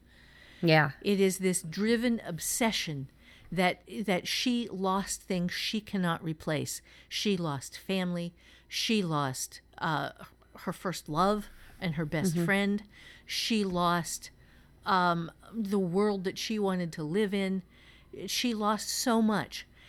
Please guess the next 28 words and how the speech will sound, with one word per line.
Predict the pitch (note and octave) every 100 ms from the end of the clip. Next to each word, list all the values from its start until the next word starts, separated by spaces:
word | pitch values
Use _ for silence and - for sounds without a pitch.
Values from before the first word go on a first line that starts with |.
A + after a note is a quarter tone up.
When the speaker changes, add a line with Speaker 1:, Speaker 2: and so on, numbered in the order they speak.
| - -
Speaker 2:
So | - - G3+ F#3 - - _ - -
now | A#3 A3 A#3 B3+ C4+ C4 - -
what | - G3+ G#3+ G#3+ G3+
drives | G3+ G#3 C4+ -
her | F#3 D#3+
is | G3 F3
that | F#3 F#3 - G3
there | G#3 G#3+ -
is | G#3
something | - - A3+ G#3+ A3+ G#3+
she | - A3
can | G3+ F#3
do | D3+ E3+ D#3+
about | C3+ B2 -
it. | - - - - - - -
She | - - A#3
can | A3+ E3+
find | - G#3 F#3+ G3 F#3
and | D#3+ D#3+
fix | - G3 - - - - -
some | - - A#3+ A#3
of | G#2+
these | A2
problems, | - D#3+ D3
not | G#3 B3
all | C4 C4
of | E3+
them. | C3+